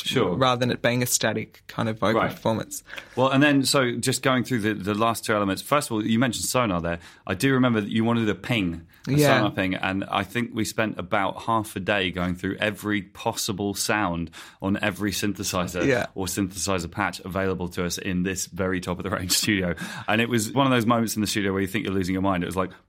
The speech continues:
Speaker 1: "Boom," and you're like, "Mm, no."
Speaker 2: No.
Speaker 1: Like,
Speaker 2: <laughs>
Speaker 1: "Boom," and you're like, "Maybe. Note that one down." Boom.
Speaker 2: But
Speaker 1: And
Speaker 2: did
Speaker 1: you're like,
Speaker 2: it,
Speaker 1: "No,
Speaker 2: did
Speaker 1: not
Speaker 2: it,
Speaker 1: that
Speaker 2: it
Speaker 1: one."
Speaker 2: didn't even go on that song, did it? It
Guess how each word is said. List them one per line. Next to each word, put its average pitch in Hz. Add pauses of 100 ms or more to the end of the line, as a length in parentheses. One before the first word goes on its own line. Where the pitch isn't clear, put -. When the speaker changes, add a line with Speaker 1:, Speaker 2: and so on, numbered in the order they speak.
(100)
Speaker 1:
"Boom," 311
and -
you're 101
like, 95
"Mm, 98 (100)
no." 85
Speaker 2:
No. 190 (340)
Speaker 1:
Like, -
Speaker 2:
<laughs> -
Speaker 1:
"Boom," 370 (200)
and 101
you're -
like, 104 (480)
"Maybe. 196 (560)
Note 165
that 147
one 131
down." 120 (560)
Boom. 208
Speaker 2:
But 226
Speaker 1:
And -
Speaker 2:
did 269
Speaker 1:
you're 247
like, 277
Speaker 2:
it, -
Speaker 1:
"No, 196
Speaker 2:
did 254
Speaker 1:
not 254
Speaker 2:
it, -
Speaker 1:
that 247
Speaker 2:
it 220
Speaker 1:
one." 240
Speaker 2:
didn't 233
even 214
go 180
on 208
that -
song, 117
did 117
it? 170
It 208